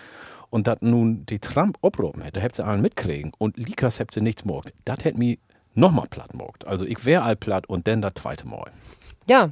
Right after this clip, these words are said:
Speaker 2: das war noch spannend in der Talk-Com-Tit, ne?
Speaker 1: Das Jahr hätt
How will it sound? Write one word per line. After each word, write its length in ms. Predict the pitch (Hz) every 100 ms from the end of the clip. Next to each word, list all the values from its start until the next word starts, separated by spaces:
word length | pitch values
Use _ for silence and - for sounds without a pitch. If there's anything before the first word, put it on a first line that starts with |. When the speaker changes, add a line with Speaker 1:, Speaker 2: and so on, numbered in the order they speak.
| -
Speaker 2:
das 160 | 175 - _ - - -
war 220 | 202 208 226
noch 280 | - - - - _ - - - - - -
spannend 380 | - 311 320 185
in 80 | 151
der 100 | 147
Talk-Com-Tit, 680 | 147 131 131 127 - 123 -
ne? 200 | 214 208 -
Speaker 1:
Das 260 | 107 113 110
Jahr 320 | 107 123 151
hätt 220 | 123 120